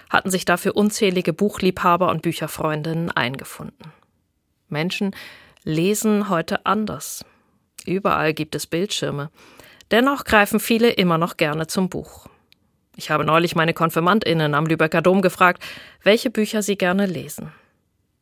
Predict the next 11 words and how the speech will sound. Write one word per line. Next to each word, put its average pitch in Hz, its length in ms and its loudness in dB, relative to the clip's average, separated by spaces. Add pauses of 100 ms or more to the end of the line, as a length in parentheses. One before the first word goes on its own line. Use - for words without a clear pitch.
(120)
„Harry 127 280 -2
Potter, 175 500 0 (420)
Gregs - 380 0
Tagebuch, 180 560 0 (400)
Drachenreiter 165 800 0 (200)
und 302 180 4
Percy 220 380 -2
Jackson“, - 460 -6 (100)
erzählten - 440 -10
sie 147 120 -10
mir. 127 260 -14